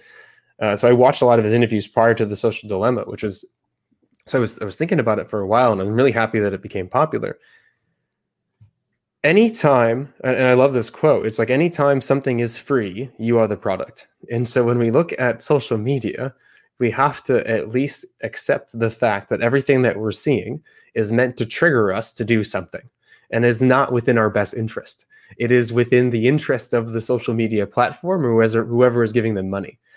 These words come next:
Uh, the same thing can be said for coaches that, that buy Facebook ads, or, you know what I mean? And it's like, they're, they're targeting you based on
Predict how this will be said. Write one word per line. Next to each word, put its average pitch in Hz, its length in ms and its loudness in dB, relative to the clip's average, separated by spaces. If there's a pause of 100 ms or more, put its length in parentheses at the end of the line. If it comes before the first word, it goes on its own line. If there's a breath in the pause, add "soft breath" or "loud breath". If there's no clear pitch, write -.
(320 soft breath)
Uh, 107 160 -2
the 117 120 -4
same 180 200 2
thing 170 140 0
can 151 140 2
be 135 120 -2
said - 320 -4 (120)
for 123 300 2
coaches 135 580 -2
that, 113 280 -4
that 117 240 -2 (360)
buy 104 180 0
Facebook 143 400 0
ads, - 360 -12 (360 soft breath)
or, 110 180 -4
you 127 80 2
know 131 120 4
what 135 80 4
I 131 80 0
mean? 135 180 0
And 127 100 2
it's 113 120 -8
like, 117 260 0
they're, 123 420 0 (920 loud breath)
they're 127 240 -2
targeting 147 580 0
you - 240 -12
based 120 320 -2
on 113 400 -2